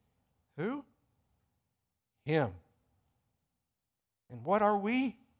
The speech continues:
Your grumblings are not against us, but against the Lord. They may be complaining to Moses,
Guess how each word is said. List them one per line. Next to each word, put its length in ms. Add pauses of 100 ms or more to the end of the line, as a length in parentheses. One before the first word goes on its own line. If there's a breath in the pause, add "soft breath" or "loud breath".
(440)
Your 120
grumblings 600
are 140
not 260
against 580
us, 480 (1120)
but 160
against 680 (300)
the 100
Lord. 440 (560)
They 140
may 280
be 160
complaining 760
to 120
Moses, 880